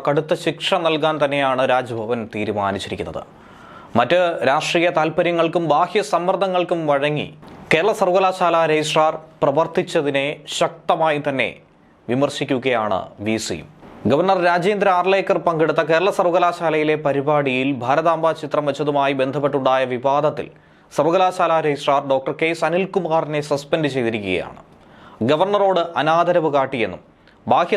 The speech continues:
സമ്മർദ്ദങ്ങൾക്ക് വഴങ്ങിക്കൊണ്ട് ചട്ടവിരുദ്ധമായ നടപടി സ്വീകരിച്ച് പ്രവർത്തിച്ചുവെന്നും ബോധ്യപ്പെട്ടതിൻ്റെ അടിസ്ഥാനത്തിലാണ്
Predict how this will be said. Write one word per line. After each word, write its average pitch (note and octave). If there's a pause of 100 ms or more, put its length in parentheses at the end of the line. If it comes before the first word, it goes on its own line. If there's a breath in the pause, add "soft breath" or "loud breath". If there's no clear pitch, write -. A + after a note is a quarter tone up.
സമ്മർദ്ദങ്ങൾക്ക് E3+
വഴങ്ങിക്കൊണ്ട് C3+ (300)
ചട്ടവിരുദ്ധമായ E3+ (160)
നടപടി D#3+
സ്വീകരിച്ച് D3
പ്രവർത്തിച്ചുവെന്നും D3
ബോധ്യപ്പെട്ടതിൻ്റെ C#3
അടിസ്ഥാനത്തിലാണ് B2